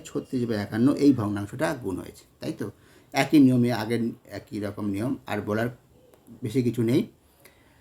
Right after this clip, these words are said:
আগেরগুলো দেখলে এটা বুঝতে পারবে। কেউ যদি স্টেপ জাম্প করো, তাহলে কিন্তু বুঝতে পারবে না, মানে কিছুটা দেখে কিছুটা স্কিপ করে যাও, তাহলে কিন্তু বুঝতে পারবে না। প্রতিটা অঙ্গ, মানে ভিডিওটা প্রথম থেকে শেষ পর্যন্ত দেখতে হবে। তাহলে প্রত্যেক নাবিক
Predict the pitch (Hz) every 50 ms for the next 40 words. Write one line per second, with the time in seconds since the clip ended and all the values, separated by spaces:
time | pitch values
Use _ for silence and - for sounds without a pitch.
0 | _ _ _ _ _ _ _ _ _ _ - - 123 143 147 143 147 147 147 139
1 | 131 135 123 147 147 135 123 127 120 110 110 113 - - 117 113 110 117 151 208
2 | 233 220 - - - _ _ - 135 135 139 135 131 - - - 139 139 139 135
3 | 139 139 135 131 135 139 135 135 117 107 107 107 110 107 107 139 202 226 220 -
4 | - - 107 101 - - 104 107 104 87 87 90 - 107 110 117 113 113 - 127
5 | 135 131 131 123 123 123 120 117 - 117 117 117 110 113 113 110 110 113 113 113
6 | 110 - - 147 143 139 - 131 113 104 113 117 131 131 - 104 101 101 110 131
7 | 139 117 95 - - 98 98 101 - - 131 127 147 143 151 143 143 147 - -
8 | - _ _ _ _ _ _ _ - 117 113 113 113 113 113 113 117 113 113 117
9 | - 110 107 113 117 131 131 127 156 165 190 - - _ - - 120 127 127 127
10 | 131 131 127 110 104 - - 135 160 131 92 80 - - 78 - - - _ -
11 | - - _ _ - - - - - - 147 147 156 147 - 165 160 - - 180
12 | 175 170 165 160 151 175 196 208